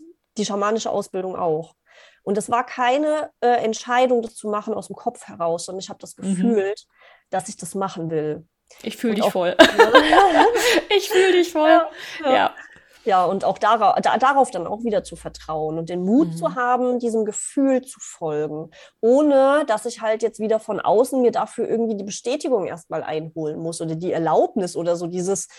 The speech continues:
Speaker 1: „Ja, aber was ist, wenn?“, ne? Also da verfallen wir dann ja auch so schnell wieder, äh, drin, wenn wir fühlen, dass wir eigentlich etwas machen wollen und dann sucht der Verstand dann nach Gründen dafür oder dagegen. So, aber das ist halt genau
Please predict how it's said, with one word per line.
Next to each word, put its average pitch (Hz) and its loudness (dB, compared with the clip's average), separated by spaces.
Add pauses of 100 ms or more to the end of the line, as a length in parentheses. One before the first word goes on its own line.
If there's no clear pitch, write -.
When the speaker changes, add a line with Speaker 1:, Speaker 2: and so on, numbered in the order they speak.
(220)
Speaker 1:
„Ja, 196 -4
aber 226 4
was 214 0
ist, 220 -4
wenn?“, 190 0
ne? 170 -2
Also 220 -6
da 185 0
verfallen 220 0
wir 220 0
dann 175 -4
ja 160 -2
auch 165 -4
so - -18
schnell 160 -4
wieder, 160 -4 (240)
äh, 170 -8
drin, 185 0 (260)
wenn 190 2
wir 214 4
fühlen, 254 2
dass 196 0
wir 180 0
eigentlich 202 -2
etwas 190 -6
machen 240 0
wollen 185 2
und 202 0
dann 180 0
sucht 240 -2
der 254 0
Verstand 214 -2
dann 214 2
nach 202 -2
Gründen 247 2 (260)
dafür 254 2
oder 226 4
dagegen. 208 0 (380)
So, 202 0
aber 202 2
das 214 0
ist 247 -8
halt 226 2
genau 220 4